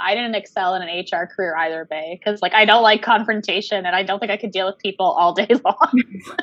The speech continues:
But, you know, I think that was a common response amongst people in H R. I think generally the intentions of H R professionals are good. Like, they want to go into the profession to help people. It's just that the reality is, like,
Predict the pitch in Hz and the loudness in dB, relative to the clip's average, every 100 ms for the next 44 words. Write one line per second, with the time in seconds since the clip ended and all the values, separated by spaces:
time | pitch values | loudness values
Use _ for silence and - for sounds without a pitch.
0 | - _ - - - - 294 320 415 415 | -14 _ -20 -20 -6 -2 2 4 8 8
1 | 302 381 440 466 302 269 - 214 220 214 | 6 2 4 4 4 0 0 0 0 -2
2 | 185 - 175 185 220 214 160 156 156 - | -4 -2 0 2 0 -2 -2 -4 -6 -16
3 | - 175 170 156 143 160 - 151 175 - | -6 -4 -2 -4 -2 -6 -2 4 4 4
4 | 359 285 208 202 220 254 220 196 196 180 | 0 0 2 2 2 2 2 2 0 -4
5 | 180 - 185 208 202 190 180 170 165 160 | -8 -6 -6 -6 -8 -8 -6 -6 -4 0
6 | 165 180 175 156 147 - 156 156 143 - | 0 0 -4 -2 -2 -2 -4 -4 -4 2
7 | 190 147 143 - 170 160 175 175 160 165 | 4 4 0 -6 -6 -4 -4 0 2 0
8 | - 185 170 151 147 151 - - - 147 | -2 -8 -2 -2 -2 -6 -14 -12 -8 -6
9 | 156 143 156 156 - 139 143 147 156 - | -6 -4 -4 -4 -6 -12 -6 -6 -6 -10
10 | 175 185 165 170 170 156 156 165 156 143 | -4 -2 -2 -4 -4 0 0 0 -2 -8
11 | - 139 127 | -6 -8 -8